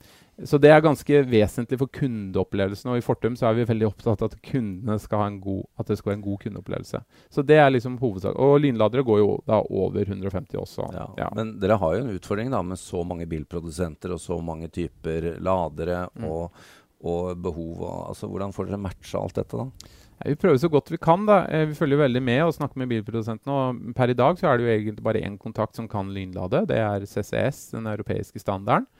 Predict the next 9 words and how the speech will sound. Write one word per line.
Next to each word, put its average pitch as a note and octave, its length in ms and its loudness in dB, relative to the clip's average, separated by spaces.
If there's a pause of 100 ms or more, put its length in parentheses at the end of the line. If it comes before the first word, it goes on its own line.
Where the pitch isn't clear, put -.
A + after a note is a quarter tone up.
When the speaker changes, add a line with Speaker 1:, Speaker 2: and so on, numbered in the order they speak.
(320)
Speaker 1:
Ehm, A#2 540 -4
så - 180 -4
vi A#2+ 80 2
bygger A#2+ 180 -2
jo A2+ 80 2
lynladere G2+ 520 -2
med A2 140 -4
det. C#3+ 160 -2
Men C3 340 -2